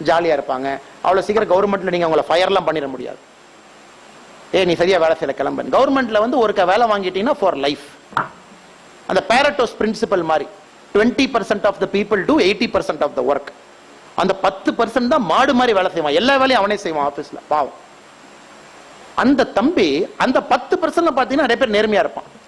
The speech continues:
"பதினஞ்சாயிரம் ரூபாய் தான் சார் சம்பளம், நேர்மையா இருப்பேன் சார்." பழைய சட்டை, பழைய பேண்ட், ரெண்டு குழந்தைங்க,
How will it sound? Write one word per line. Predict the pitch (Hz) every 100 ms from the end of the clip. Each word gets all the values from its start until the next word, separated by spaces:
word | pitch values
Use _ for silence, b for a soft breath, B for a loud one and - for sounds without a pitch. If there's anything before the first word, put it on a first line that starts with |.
| - - - - - -
"பதினஞ்சாயிரம் | 160 180 180 160
ரூபாய் | 165 185
தான் | 180
சார் | 156
சம்பளம், | 127 135 143 131 -
நேர்மையா | 165 185
இருப்பேன் | 160 139 139
சார்." | 135 - - - - - - - - - - - - - - - - - - - -
பழைய | 170 185
சட்டை, | 175 156 185
பழைய | 147 147 143
பேண்ட், | 131 131 - - - - - - - - - -
ரெண்டு | 160 160
குழந்தைங்க, | 170 190 185 165 147